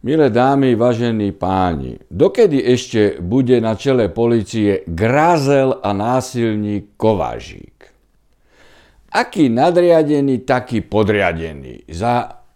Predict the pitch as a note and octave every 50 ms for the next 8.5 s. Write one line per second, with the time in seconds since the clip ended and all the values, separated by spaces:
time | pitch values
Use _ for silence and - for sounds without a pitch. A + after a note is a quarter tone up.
0 | _ - G3+ B3 A#3+ A#3+ G3+ F#3+ F3 D#3 C3+ C3 B2+ A#2+ A#2 A2+ - - F#2+ G2+
1 | C3 D3+ E3 D#3+ B2 A#2 C#3+ D3+ D3+ D3 C#3+ - - - G#2 A2 B2+ D3 F3+ F3
2 | D3 - C3 A2 F#2+ G#2 C#3 C3+ - - C#3+ A#2+ - C3+ C3 B2+ B2 A#2+ A#2+ A#2
3 | A2+ A2+ G#2 - - - - - - - - _ - D#2 F#2 F2+ F#2+ B2 D#3+ E3+
4 | D3+ D3+ D3+ C#3+ C#3 C3+ C3 C3 B2+ A#2+ - - - - _ - - - C3 B2+
5 | B2+ B2+ B2 A#2+ A#2 A2+ - - - D#3 F#3 A3 A3 G#3 G3 D#3 - - C#3+ B2
6 | A2 G2+ F#2 A2+ D3+ E3 D#3 C#3+ C3+ - - G2+ A2+ B2+ B2+ B2 A#2 G#2 - A#2+
7 | A2+ G#2 F#2 G2 G2 F#2+ F#2 - - - D#2+ G2+ G#2+ A2 G#2+ G#2+ G#2 F#2+ E2+ D#2
8 | D2 C#2+ - - - - A#1 G1+ G1+ -